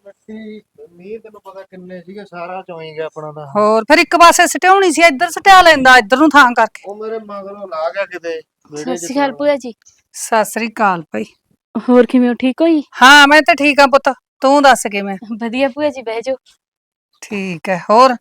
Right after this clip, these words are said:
Speaker 2: ਤੇਰੇ ਪੇਕੀ ਖੈਰ ਸੁੱਖ ਸੀ?
Speaker 3: ਹਾਂਜੀ ਭੂਆ ਜੀ, ਸਾਰੇ ਠੀਕ ਸੀ। ਤੁਸੀਂ ਦੱਸੋ, ਆਪਣੇ ਕਿਵੇਂ ਸੀਗੇ?
Speaker 2: ਸਾਰੇ ਵਧੀਆ ਨੇ ਭਾਈ, ਚੜ੍ਹਦੀ ਕਲਾ।
Speaker 3: ਚਲੋ ਭੂਆ ਜੀ,
Speaker 2: ਹਾਂ।
Speaker 3: ਚੜ੍ਹਦੀ ਕਲਾ ਹੀ ਚਾਹੀਦੀ ਹੈ। ਫਿਰ ਕਿੰਨੇ ਕੁ ਦਿਨ ਲਾਓਗੇ ਭੂਆ ਜੀ?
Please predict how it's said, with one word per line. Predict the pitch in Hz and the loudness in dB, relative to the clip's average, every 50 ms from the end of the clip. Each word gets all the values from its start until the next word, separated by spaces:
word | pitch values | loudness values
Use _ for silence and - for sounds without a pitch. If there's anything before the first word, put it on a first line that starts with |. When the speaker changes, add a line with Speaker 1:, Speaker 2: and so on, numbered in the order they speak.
| _ | _
Speaker 2:
ਤੇਰੇ | - 277 - | -8 -6 -2
ਪੇਕੀ | - 277 277 269 - 294 269 | 0 0 0 0 0 -4 0
ਖੈਰ | - 277 285 294 | 4 4 4 4
ਸੁੱਖ | - 330 320 - - | 4 0 -2 -2 -2
ਸੀ? | 302 370 415 392 277 - 240 - - | 0 2 2 2 0 -2 -8 -6 0
Speaker 3:
ਹਾਂਜੀ | 302 285 262 233 202 233 214 | 0 0 0 0 -4 -10 -10
ਭੂਆ | - 254 269 262 | -6 -2 0 0
ਜੀ, | 254 233 240 - _ _ _ _ _ - | 0 -2 -8 -16 _ _ _ _ _ -14
ਸਾਰੇ | 247 - - 277 247 247 262 294 | -12 -4 0 2 4 4 4 2
ਠੀਕ | 285 294 285 247 | 0 -4 -8 -8
ਸੀ। | - - 220 220 - - - _ _ - | -10 -14 -16 -16 -16 -18 -20 _ _ -8
ਤੁਸੀਂ | 311 294 302 311 269 | -8 -6 -4 -2 -2
ਦੱਸੋ, | 285 262 - - 277 | -2 -2 -2 0 2
ਆਪਣੇ | 262 269 269 269 269 269 | 2 2 2 0 -8 -8
ਕਿਵੇਂ | 269 277 269 262 254 262 | -6 -6 -6 -6 -6 -6
ਸੀਗੇ? | - - 254 247 302 285 _ _ _ _ _ | -8 -10 -10 -10 -10 -10 _ _ _ _ _
Speaker 2:
ਸਾਰੇ | - - 269 269 285 285 285 285 277 | -2 2 4 6 6 6 6 4 2
ਵਧੀਆ | 240 240 233 254 294 294 | 2 -2 -4 0 0 0
ਨੇ | 277 233 | 0 0
ਭਾਈ, | 202 - 240 254 233 | -2 -2 -2 -4 -4
ਚੜ੍ਹਦੀ | 220 _ - 233 214 202 180 175 247 262 | -8 _ -2 -2 -2 -2 -2 -4 -8 -4
ਕਲਾ। | 262 226 202 170 - _ _ - - 202 - - - | -4 -4 -6 -6 -8 _ _ -18 -18 -18 -18 -16 -12
Speaker 3:
ਚਲੋ | - 247 247 220 220 | -4 -4 -2 -2 -2
ਭੂਆ | 202 - 226 247 247 | -6 -4 -4 -4 -2
ਜੀ, | 226 226 | -4 -6
Speaker 2:
ਹਾਂ। | 220 _ _ _ - - 202 | -14 _ _ _ -6 0 2
Speaker 3:
ਚੜ੍ਹਦੀ | 254 240 214 214 - 254 | 4 4 4 2 -2 0
ਕਲਾ | 240 277 254 240 | 2 2 2 2
ਹੀ | 240 | 2
ਚਾਹੀਦੀ | 208 220 202 196 202 190 208 208 | 2 0 -2 -2 -2 -6 -10 -14
ਹੈ। | - _ _ _ _ _ - | -14 _ _ _ _ _ -2
ਫਿਰ | 320 359 349 - - 269 254 | 2 4 4 4 2 -2 -6
ਕਿੰਨੇ | 349 339 320 349 415 | -2 0 2 2 4
ਕੁ | 427 | 4
ਦਿਨ | 403 440 381 381 | 4 2 2 2
ਲਾਓਗੇ | 370 370 359 349 339 330 339 | 2 2 2 2 2 0 -4
ਭੂਆ | 285 359 381 392 381 | -4 -2 0 0 0
ਜੀ? | 349 - 330 | 0 -2 -10